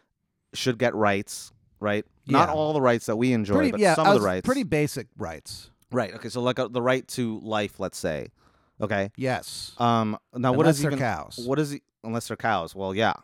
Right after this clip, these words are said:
Speaker 1: Right.
Speaker 2: We gotta
Speaker 1: Why
Speaker 2: eat
Speaker 1: do
Speaker 2: 'em.
Speaker 1: cows not get that right?
Speaker 2: 'Cause I, you, I, we gotta eat 'em, dude. I mean,
Speaker 1: Okay.
Speaker 2: I mean, I mean, at
Speaker 1: We
Speaker 2: the
Speaker 1: don't
Speaker 2: end of the
Speaker 1: have to, though.
Speaker 2: Yes, we do. At the end of the day,
Speaker 1: No,
Speaker 2: you
Speaker 1: we
Speaker 2: have
Speaker 1: don't.
Speaker 2: to be,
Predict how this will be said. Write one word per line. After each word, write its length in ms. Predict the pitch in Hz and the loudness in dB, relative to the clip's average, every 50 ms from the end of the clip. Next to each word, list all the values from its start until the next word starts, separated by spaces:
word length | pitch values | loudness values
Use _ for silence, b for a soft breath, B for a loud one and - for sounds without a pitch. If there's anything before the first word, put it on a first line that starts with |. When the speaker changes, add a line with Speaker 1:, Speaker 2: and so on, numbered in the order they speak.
| _ - | _ -6
Speaker 1:
Right. 340 | - 104 113 113 95 82 - _ _ - | 0 2 2 2 2 0 -4 _ _ -12
Speaker 2:
We 80 | - 104 | -8 -6
gotta 120 | 117 120 113 | -2 2 4
Speaker 1:
Why 80 | 127 139 | 6 6
Speaker 2:
eat 20 | |
Speaker 1:
do 60 | 147 | 6
Speaker 2:
'em. 40 | 139 | 4
Speaker 1:
cows 380 | - 151 139 147 151 151 131 120 | 6 8 8 10 10 8 6 2
not 240 | 117 101 95 90 | 0 0 0 -2
get 160 | - 98 - - | -4 -6 -4 -2
that 180 | 95 87 - | -2 -2 0
right? 260 | 76 90 85 78 71 - _ _ - | 0 0 -2 -2 -4 -10 _ _ -10
Speaker 2:
'Cause 300 | - 117 107 95 98 - - - _ _ | -8 -8 -8 -8 -12 -18 -20 -20 _ _
I, 80 | - 113 117 - - | -10 -10 -10 -10 -10
you, 140 | 120 127 - - | -12 -12 -10 -10
I, 140 | - 110 104 - 113 - | -10 -10 -10 -10 -14 -14
we 100 | 101 104 | -8 -6
gotta 160 | 110 123 120 - | -6 -6 -6 -8
eat 140 | 104 95 - | -8 -8 -8
'em, 120 | - 73 | -10 -10
dude. 300 | 71 82 95 127 139 147 - _ _ _ _ _ _ _ _ _ _ _ _ - | -10 -8 -8 -8 -8 -10 -14 _ _ _ _ _ _ _ _ _ _ _ _ -4
I 100 | - 156 | 0 2
mean, 120 | 170 - | 2 4
Speaker 1:
Okay. 80 | 139 - | 4 4
Speaker 2:
I 40 | 196 | 4
mean, 120 | 208 208 - | 4 4 4
I 100 | 196 208 | 2 2
mean, 180 | 196 214 220 214 | 2 2 0 2
at 100 | 190 214 | 4 6
Speaker 1:
We 80 | 135 170 | 8 10
Speaker 2:
the 0 | |
Speaker 1:
don't 80 | 180 160 | 10 10
Speaker 2:
end 80 | 123 | 10
of 40 | 143 | 8
the 20 | 160 | 8
Speaker 1:
have 120 | 175 - - | 8 8 6
to, 140 | 131 113 95 | 2 0 2
though. 200 | 95 90 85 92 - | 2 2 2 0 0
Speaker 2:
Yes, 100 | 185 - | -2 -2
we 80 | 196 | -4
do. 240 | 170 131 175 143 82 - | -4 -2 -2 -2 -2 -4
At 80 | - - | -6 -4
the 100 | 165 180 | -2 0
end 120 | 208 233 | 0 0
of 60 | 220 | 0
the 60 | 180 151 | -2 0
day, 320 | 127 170 175 165 156 147 | 0 2 2 2 2 2
Speaker 1:
No, 60 | 139 123 | 2 2
Speaker 2:
you 40 | 139 | 4
Speaker 1:
we 40 | 139 | 6
Speaker 2:
have 220 | 120 131 139 - 180 | 6 8 8 6 6
Speaker 1:
don't. 40 | - | 2
Speaker 2:
to 80 | 147 | -4
be, 460 | 120 139 135 131 127 123 117 113 104 | -6 -4 -4 -4 -4 -4 -4 -6 -8